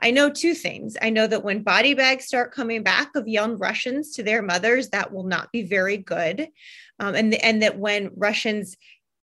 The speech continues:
can't use Apple Pay, can't leave the country, can't fly on an airplane, that that will not be good.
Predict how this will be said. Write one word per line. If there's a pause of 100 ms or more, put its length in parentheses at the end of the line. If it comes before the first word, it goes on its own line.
(120)
can't
use
Apple
Pay, (200)
can't
leave
the
country,
can't
fly
on
an
airplane,
that
that
will
not
be
good.